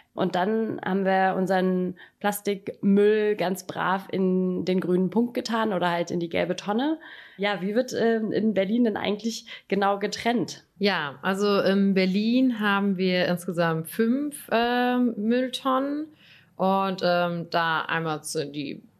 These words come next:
Speaker 2: Biotonne, die ist braun, da kommen organisch abbaubare Abfälle rein, wie Essensreste, zwar kann man auch, ähm,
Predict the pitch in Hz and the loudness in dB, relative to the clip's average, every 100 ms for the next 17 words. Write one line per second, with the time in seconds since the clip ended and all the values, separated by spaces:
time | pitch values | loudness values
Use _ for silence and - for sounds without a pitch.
0 | _ 269 320 311 269 254 247 240 170 143 | _ 2 2 0 -2 2 2 0 -2 -8
1 | - - 208 220 226 220 170 170 180 165 | -10 -2 0 2 2 2 0 0 -2 0
2 | 151 156 156 156 160 - 156 160 147 147 | 0 0 0 0 -2 -2 -2 -2 -2 -2
3 | 139 139 - 233 - 226 202 196 190 185 | -2 -6 -4 -6 -2 0 0 0 0 0
4 | 185 180 160 151 180 - 180 - 175 170 | 0 -2 -4 -4 -4 -2 -4 -2 -2 -2
5 | - - 165 160 156 156 - - - - | -4 -4 -2 0 -2 -4 -10 -20 -20 -4
6 | 196 202 233 202 170 180 180 170 165 160 | -4 -2 -2 0 0 0 2 2 2 0
7 | 156 | -4